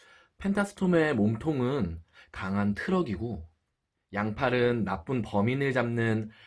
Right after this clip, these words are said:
빠르고 강한 멋진 경찰차에, 양 다리는 우리의 안전을 지켜주는 든든한 소방차가 사용되었어요.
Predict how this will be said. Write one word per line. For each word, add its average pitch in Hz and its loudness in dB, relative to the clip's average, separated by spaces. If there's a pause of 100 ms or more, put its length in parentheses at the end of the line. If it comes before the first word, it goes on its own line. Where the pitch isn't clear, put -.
(120)
빠르고 170 6
강한 113 0
멋진 98 -4
경찰차에, 98 -6 (840)
양 120 -2
다리는 135 0
우리의 117 0
안전을 117 0
지켜주는 120 -2
든든한 117 -2 (320)
소방차가 208 0
사용되었어요. 92 -8